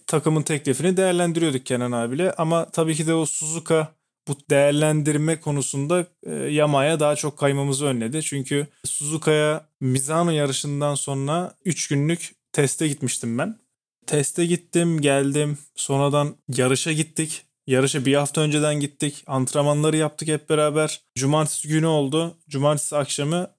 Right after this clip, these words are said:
toplantı dediler. Toplantıya gittik. Toplantıya sadece ben ve benim Puccetti Racing takım menajeriyle beraber ikimiz toplantıya girdik. Ve bana orada şöyle dediler. "Sen her zaman," dedi,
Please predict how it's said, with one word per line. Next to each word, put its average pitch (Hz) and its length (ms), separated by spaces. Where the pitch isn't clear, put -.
toplantı 147 640
dediler. 131 360
Toplantıya 147 540
gittik. - 340
Toplantıya 147 500
sadece 151 600
ben 147 360
ve 139 320
benim 143 280
Puccetti 156 460
Racing 147 420
takım 143 280
menajeriyle 135 640
beraber 123 520
ikimiz 156 500
toplantıya 120 540
girdik. 120 340
Ve 160 100
bana 170 160
orada 170 240
şöyle 156 320
dediler. 135 400
"Sen 147 260
her 160 140
zaman," 151 380
dedi, 175 340